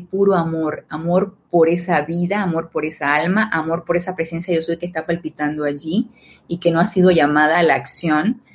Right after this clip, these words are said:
amor por liberar esa energía. Entonces, que el amor sea el que nos motive.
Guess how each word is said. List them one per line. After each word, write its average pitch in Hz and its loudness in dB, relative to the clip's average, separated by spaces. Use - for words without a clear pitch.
amor 180 4
por 175 4
liberar 156 4
esa - -2
energía. 147 -6
Entonces, - -4
que 180 6
el 165 6
amor 185 2
sea 180 2
el 165 0
que 202 0
nos 196 0
motive. 151 -2